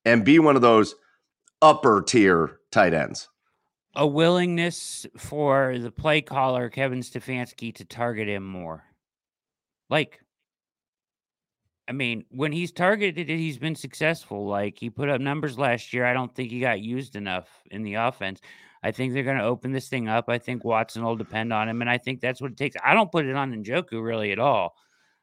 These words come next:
Speaker 2: Uh, he finds himself open. He's been making catches. Uh, I, I, you know, he used to have problems with drops. That's not a, that's a thing of the past for me.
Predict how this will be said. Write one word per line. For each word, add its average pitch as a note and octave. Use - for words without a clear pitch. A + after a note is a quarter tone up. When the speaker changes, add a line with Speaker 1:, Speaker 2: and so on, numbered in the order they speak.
Speaker 2:
Uh, G2+
he A2
finds C#3+
himself C#3+
open. D3
He's D3+
been A#2
making B2
catches. C3+
Uh, D#2+
I, G#2+
I, A2+
you A#2
know, A2+
he A#2
used C3+
to D#3
have C#3
problems B2+
with A#2
drops. A#2+
That's A#2
not C3
a, A2
that's B2
a C#3
thing B2+
of A#2+
the G#2+
past A#2
for A2+
me. A2